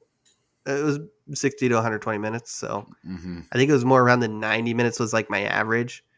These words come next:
Speaker 1: But yeah, at a certain point, it's like, "Okay, I just wanna sit down." You know, I'm a nerd. I don't like standing up playing
Speaker 2: <laughs>
Speaker 1: games. 'Cause I did, 'cause you could, you know, move around. That was the, the cool thing about it. So, yeah. Cool.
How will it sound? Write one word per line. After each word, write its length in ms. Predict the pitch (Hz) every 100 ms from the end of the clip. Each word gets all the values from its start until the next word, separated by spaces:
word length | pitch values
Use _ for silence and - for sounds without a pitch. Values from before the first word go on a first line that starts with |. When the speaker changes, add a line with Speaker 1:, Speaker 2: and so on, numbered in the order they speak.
| _ _ _
Speaker 1:
But 140 | 107 110
yeah, 160 | 107
at 60 | 101
a 40 | 110
certain 280 | 143 135
point, 220 | - 120 113
it's 100 | 107
like, 220 | 104 107 -
"Okay, 280 | 120 123 104
I 160 | 113 113 -
just 180 | 110 117
wanna 120 | 104
sit 240 | - 107
down." 540 | 113 113 107 113 113 107 _ _ _ _ _ _ _
You 160 | - 85
know, 240 | 82 80 _ _ _ -
I'm 100 | -
a 40 |
nerd. 400 | 104 104 101 104 - -
I 40 |
don't 120 | 113
like 160 | 92 107
standing 360 | - 104 101 101
up 140 | -
playing 280 | 110 107 104
Speaker 2:
<laughs> 80 | 107
Speaker 1:
games. 460 | 98 107 - - _ _ _
'Cause 120 | 123
I 80 | 123
did, 360 | 123 135 110 120 _ -
'cause 160 | 110
you 100 | 120
could, 240 | 113 117 110 _ -
you 100 | 131
know, 100 | 113
move 240 | 113 120
around. 340 | 127 127 120 110
That 80 | 110
was 100 | 113
the, 180 | 113 107 -
the 80 |
cool 180 | 123 135
thing 220 | 123 139 117
about 260 | - 107
it. 80 | -
So, 320 | - - 107 113 _ _ _ _ _ _ _ _ _ _ _
yeah. 200 | - 110 110 _ _ _ _ _ _ _ _ _ _ _ _ _ _ - _ _ _ _ _ _ _ _ -
Cool. 360 | - 117 143